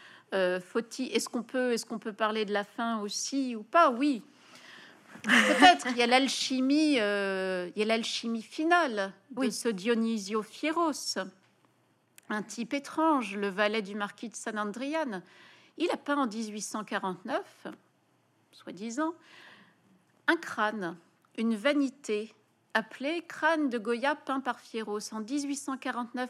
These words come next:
Speaker 1: alors que Goya a été exhumé et qu'on s'est aperçu que sa tête manquait en dix-huit cent quatre-vingt-huit.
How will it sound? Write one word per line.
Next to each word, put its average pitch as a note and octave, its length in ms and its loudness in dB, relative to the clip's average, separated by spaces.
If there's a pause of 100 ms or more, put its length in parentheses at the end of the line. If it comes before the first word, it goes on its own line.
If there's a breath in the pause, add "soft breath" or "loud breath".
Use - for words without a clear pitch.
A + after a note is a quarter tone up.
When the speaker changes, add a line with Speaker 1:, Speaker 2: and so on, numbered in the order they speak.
Speaker 1:
alors G#3+ 200 -6
que A3+ 120 -10
Goya A#3+ 460 -4
a A#3+ 100 -4
été A3 560 -8
exhumé G3+ 640 -8
et C#4+ 80 -8
qu'on - 160 -18
s'est - 160 -10
aperçu G3 420 -12
que - 60 -14
sa G3 120 -8
tête G3+ 260 -12
manquait G3 280 -10
en B3+ 80 -6
dix-huit A3 280 -10
cent A#3 180 -12
quatre-vingt-huit. G3 840 -10